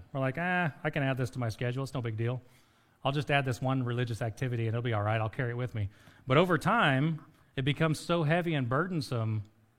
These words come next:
we just want to drop it, and yet our hands are tied to it. 'Cause we've tied our faith,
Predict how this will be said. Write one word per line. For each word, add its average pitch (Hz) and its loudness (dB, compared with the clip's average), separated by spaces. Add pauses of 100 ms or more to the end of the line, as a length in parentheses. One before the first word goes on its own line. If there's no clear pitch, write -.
(420)
we 135 0
just 160 -4
want 147 0
to 120 -2
drop 139 2
it, 113 -4 (260)
and 127 0
yet 131 2
our 120 2
hands 151 0
are 120 0
tied 135 -2
to 104 -8
it. 95 -12 (360)
'Cause - -2
we've 135 0
tied 151 4
our 127 2
faith, 156 -2